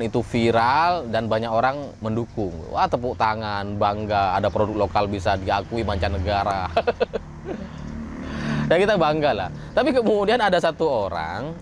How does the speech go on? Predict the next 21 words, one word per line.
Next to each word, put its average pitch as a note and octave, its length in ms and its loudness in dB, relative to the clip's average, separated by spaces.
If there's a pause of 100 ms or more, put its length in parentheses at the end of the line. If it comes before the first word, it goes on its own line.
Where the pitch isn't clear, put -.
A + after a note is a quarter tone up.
(140)
yang E3 240 2
menyampaikan D3+ 640 2
kebenarannya G#2 960 -2
dan A#2+ 240 2
rasanya A#2+ 800 -4
sangat F#3 400 -6
pahit - 320 -6
sekali. - 480 -4
<laughs> C#3+ 80 2 (2500)
Karena A#3+ 200 4
setelah G3+ 240 4
dia D#3 160 4
selidiki, D3 640 -2 (880)
nama A3 320 2
desainer E3 640 2
yang C3 160 2
diajak, D3 640 2
eh, G#2 320 -2
berkolaborasi A2+ 1000 -2 (120)
gitu C#2 240 -12
ya, D2 160 -14